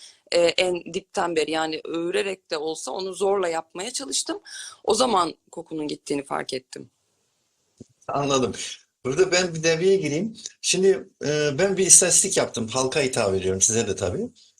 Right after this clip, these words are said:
Speaker 2: Bir istatistik yaptım. Bin iki yüz kişi civarında, e, topluma ulaştım. Bunların yaklaşık beş yüz altı yüzü diş hekimiydi. Arada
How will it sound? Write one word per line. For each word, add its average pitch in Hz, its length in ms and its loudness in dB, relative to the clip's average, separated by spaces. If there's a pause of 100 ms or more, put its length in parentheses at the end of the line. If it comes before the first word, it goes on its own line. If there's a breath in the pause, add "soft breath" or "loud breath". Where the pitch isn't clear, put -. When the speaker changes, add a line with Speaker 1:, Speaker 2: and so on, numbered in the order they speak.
(360 soft breath)
Speaker 2:
Bir 127 140 -4
istatistik 165 460 4
yaptım. 123 320 0
Bin 147 100 -2
iki 151 200 -4
yüz 156 120 2
kişi 151 240 4
civarında, 143 640 2 (140)
e, 131 140 -6
topluma 139 400 -2
ulaştım. 110 360 0
Bunların 139 240 0
yaklaşık 135 480 0
beş 131 200 2
yüz 127 100 2
altı 135 260 0
yüzü 131 200 -2
diş 123 160 6
hekimiydi. 95 460 -4
Arada 160 260 0